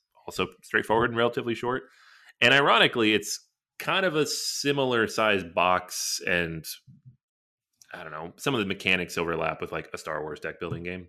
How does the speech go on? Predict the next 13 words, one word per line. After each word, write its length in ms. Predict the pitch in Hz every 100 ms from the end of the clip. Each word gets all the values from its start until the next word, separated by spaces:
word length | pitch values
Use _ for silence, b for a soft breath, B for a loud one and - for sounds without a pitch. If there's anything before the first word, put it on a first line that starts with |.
| -
but 160 | 92 B B B B
it's 160 | 127 117
also 220 | 143 139
trying 160 | 135 120
to 80 | 104
do 120 | 101
a 40 |
few 240 | 98 98 92 -
clever, 320 | - 90 87
unique, 380 | 85 82 80 -
different 280 | 80 78 78
things. 420 | - - - - - _ _
So 260 | - 90